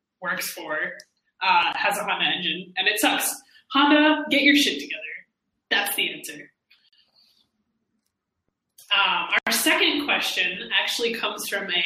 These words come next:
hockey friend of ours, uh, Hockey Babbler, Babs, and she asks a question about Long Beach.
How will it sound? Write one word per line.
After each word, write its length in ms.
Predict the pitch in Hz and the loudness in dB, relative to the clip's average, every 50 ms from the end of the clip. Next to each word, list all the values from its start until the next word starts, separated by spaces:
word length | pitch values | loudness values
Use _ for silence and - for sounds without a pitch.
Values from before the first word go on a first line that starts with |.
| 180 185 - | -2 -2 0
hockey 400 | 285 330 - - 277 - - - | 0 0 2 2 0 -2 -2 -4
friend 240 | 190 180 175 180 | -6 -10 -8 -10
of 80 | 180 175 | -10 -8
ours, 560 | 170 156 156 170 196 - - - - - - _ _ _ _ _ _ _ _ | -6 -4 -4 -2 -2 -2 -4 -4 -6 -8 -12 _ _ _ _ _ _ _ _
uh, 40 | 180 170 170 170 | -4 -4 -4 -4
Hockey 380 | - - 240 233 254 220 190 175 165 - | -2 -4 -4 0 0 0 0 0 -2 -4
Babbler, 420 | - - 180 170 185 180 160 - - | -4 -6 -4 -4 -4 -4 -6 -6 -4
Babs, 300 | - 151 143 147 - - - - - - _ - - _ _ _ | -2 -2 -2 -2 -4 -4 -8 -8 -10 -14 _ -20 -20 _ _ _
and 100 | 208 - | -4 -2
she 180 | - - 269 240 | 0 0 2 2
asks 420 | 220 196 202 - - - - - | 4 2 2 2 0 -2 -2 -2
a 100 | - - - | -4 -6 -4
question 320 | - - - - 226 214 | -2 -2 0 0 0 2
about 300 | 214 208 208 208 220 - - | 2 2 2 2 0 2 4
Long 160 | 302 320 311 | 6 6 6
Beach. 460 | - - - - - - - - - | 6 4 2 0 -2 -4 -4 -6 -8